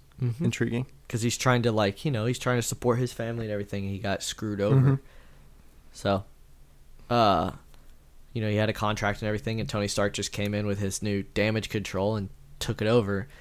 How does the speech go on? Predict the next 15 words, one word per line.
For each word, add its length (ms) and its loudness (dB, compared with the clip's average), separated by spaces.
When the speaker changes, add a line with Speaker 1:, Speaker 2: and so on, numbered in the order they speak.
Speaker 2:
Yep. 160 4
Speaker 1:
And 180 -2
so, 360 4
so 160 0
yeah, 220 8
he's 180 2
now, 320 2
and 120 2
he, 80 2
so 260 4
he 180 2
realizes 500 2
he 100 0
can 160 -2
make, 340 0